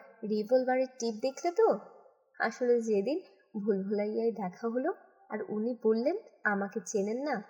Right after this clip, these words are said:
সেদিন থেকেই বনবিহারী বাবুর উপর আমার সন্দেহ হয়েছিল, কারণ কলকাতায় উনি আমাদের বাড়ি অনেকবার এসেছেন, আমার সঙ্গে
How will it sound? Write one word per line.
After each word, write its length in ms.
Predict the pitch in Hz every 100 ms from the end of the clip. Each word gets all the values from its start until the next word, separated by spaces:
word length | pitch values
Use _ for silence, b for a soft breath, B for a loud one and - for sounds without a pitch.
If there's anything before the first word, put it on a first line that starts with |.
| - _ -
সেদিন 420 | - 190 240 294
থেকেই 300 | 320 339 294
বনবিহারী 520 | 220 202 233 269 285
বাবুর 320 | 247 247 277
উপর 300 | 285 233 226 - - _ -
আমার 260 | 220 226 240 - - -
সন্দেহ 600 | - 202 190 208 214 247
হয়েছিল, 500 | 208 175 175 202 185 - - -
কারণ 320 | - 185 202 202 b b b -
কলকাতায় 480 | 233 220 269 285 277
উনি 200 | 277 269
আমাদের 300 | 254 269 269
বাড়ি 220 | 269 285 -
অনেকবার 580 | 202 196 226 240 277
এসেছেন, 480 | 240 - 208 - 185 208 _ _ - -
আমার 260 | 185 196
সঙ্গে 340 | 269 320 320